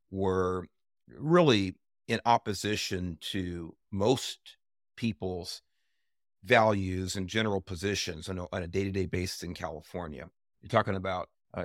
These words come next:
A B one oh nine and Prop forty-seven. These had to do with releasing people early, reducing sentences, reducing penalties for certain violations of the law, things like this. And Prop sixty-four,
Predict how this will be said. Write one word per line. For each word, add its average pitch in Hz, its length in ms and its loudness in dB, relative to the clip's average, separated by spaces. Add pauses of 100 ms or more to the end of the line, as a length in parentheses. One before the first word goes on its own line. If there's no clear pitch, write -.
A 113 160 2
B 107 140 -2
one 98 200 -6
oh 92 80 -8
nine 101 360 -4
and 90 140 -12
Prop 101 280 0
forty-seven. 92 800 0
These 90 200 -8
had 90 280 -2
to 92 80 -6
do 90 140 -4
with 85 260 -8
releasing 95 480 -6
people 92 380 -6
early, 107 560 2 (260)
reducing 95 560 -6
sentences, 98 720 -2
reducing 90 500 -6
penalties 104 600 -4
for - 120 -6
certain 95 520 -6 (840)
violations 104 640 0
of - 60 -18
the 73 40 -16
law, 101 500 0 (920)
things 120 200 0
like 101 280 0
this. 95 260 0
And 104 120 -6
Prop 180 260 2
sixty-four, 113 1040 0